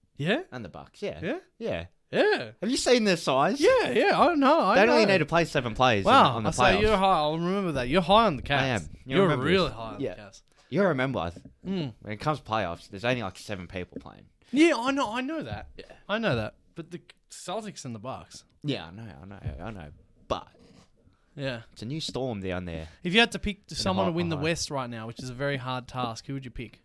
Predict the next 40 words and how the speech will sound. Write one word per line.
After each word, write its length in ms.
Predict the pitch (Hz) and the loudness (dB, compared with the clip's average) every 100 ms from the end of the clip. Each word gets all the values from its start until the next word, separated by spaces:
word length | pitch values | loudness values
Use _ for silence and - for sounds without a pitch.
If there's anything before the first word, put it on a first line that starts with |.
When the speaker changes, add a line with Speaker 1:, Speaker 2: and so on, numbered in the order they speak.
| - | -16
Speaker 2:
Right. 200 | 95 82 | -10 -4
Speaker 1:
As 140 | 165 | -2
in, 60 | 175 | -2
not 140 | 185 | -2
right 160 | 160 143 | -2 -4
now, 280 | 139 120 113 | -4 -6 -8
as 100 | 123 | -10
in 180 | 120 117 | -12 -10
who 200 | 143 180 | -4 2
Speaker 2:
For 60 | |
Speaker 1:
would 80 | 147 | 2
Speaker 2:
the 100 | 117 | 2
end. 200 | 90 95 - - | -2 -14 -18 -10
For 60 | |
the 100 | 123 | 0
Speaker 1:
Yeah. 120 | 151 123 | 2 2
Speaker 2:
end. 80 | - | -2
For 100 | 110 | -6
the 120 | 90 | -6
end. 220 | 80 76 - | -8 -12 -8
Speaker 1:
Who's 160 | 180 | -6
your 80 | 170 | -6
prediction 440 | 160 156 - 156 | -6 -8 -8 -8
right 300 | 147 151 151 | -6 -4 -4
now 160 | 143 139 | -6 -6
to 80 | 135 | -6
win 140 | 131 | -8
the 80 | 127 | -8
West? 240 | 127 123 | -8 -6
Speaker 2:
To 60 | 135 | -4
win 260 | 117 147 147 | 2 2 4
the 60 | |
West, 260 | 113 101 - | 2 0 0
like, 160 | 107 98 | -2 -2
Speaker 1:
You 60 | |
said 200 | 147 208 | -2 0
Speaker 2:
finish 180 | 196 147 | 2 4
Speaker 1:
Lake-, 100 | 175 | 4
Speaker 2:
on 100 | 123 | 2
top. 360 | 104 127 98 | 0 2 0